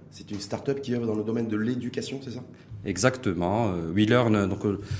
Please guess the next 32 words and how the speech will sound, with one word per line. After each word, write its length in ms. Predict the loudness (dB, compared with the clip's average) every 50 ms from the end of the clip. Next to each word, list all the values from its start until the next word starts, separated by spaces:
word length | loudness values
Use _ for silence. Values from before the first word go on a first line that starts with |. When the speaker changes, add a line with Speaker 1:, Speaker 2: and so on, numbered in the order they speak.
| -4 0
Speaker 2:
ça, 280 | 4 4 6 6 4
ça 140 | 2 2 4
a 40 | 4
une 100 | 6 6
double, 460 | 6 6 6 6 6 6 6 4 2 0 -6 -12 -14 -14 -12
quand 140 | 0 4
on 20 | 6
l'a 80 | 6
créé, 200 | 6 6 2 4
il 20 | 4
y 40 | 4
avait 140 | 4 4
une 260 | 4 4 4 4 4 4
double, 340 | 2 2 0 2 4 6
euh, 640 | 6 6 6 6 4 4 2 2 2 2 0 0 -2
vue 280 | -2 0 2 4 4
dessus. 340 | 6 4 2 2 0 -2 -4 -6 -10 -16 -18 -20 -20 -20 -20 -20 -8 0
Il 40 | 2
y 60 | 2
a 80 | 2 4
eLearn 400 | 4 6 8 8 8 8 6 4
et 60 | 4
le 120 | 4 4 4
W, 300 | 4 2 4 4 4 2
c'était 160 | 4 2 2
un 60 | 2
bonhomme 320 | 4 4 4 2 2 2
qui 80 | 2 0
regardait 300 | 0 2 2 2 2 2
un 40 | 0
P 140 | 0 0 0
C. 300 | 0 0 -2 -4 -4